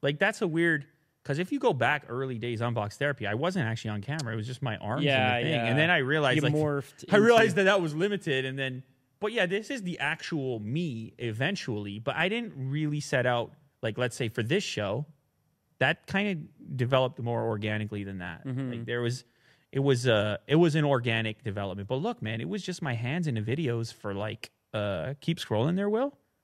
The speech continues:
Speaker 1: Let's see for how long.
Speaker 2: Is that a
Speaker 1: It's
Speaker 2: year?
Speaker 1: crazy that that was eight years ago. I don't think, I mean, that doesn't count 'cause that's just an announcement. Let's see at what point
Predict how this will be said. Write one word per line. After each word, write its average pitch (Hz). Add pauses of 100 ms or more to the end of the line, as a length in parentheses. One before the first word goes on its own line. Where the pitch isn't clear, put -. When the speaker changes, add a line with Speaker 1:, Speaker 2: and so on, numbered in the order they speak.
(100)
Speaker 1:
Let's 147
see 185
for 147
how 139
long. 117
Speaker 2:
Is -
that 117
a -
Speaker 1:
It's 131
Speaker 2:
year? 143
Speaker 1:
crazy 143
that 110
that 120
was 113
eight 113
years 110
ago. 107 (560)
I 147
don't 226
think, 180 (120)
I 139
mean, 139
that 151
doesn't 139
count 123
'cause 113
that's 117
just 123
an 110
announcement. 107
Let's 151
see 165
at 135
what 127
point 107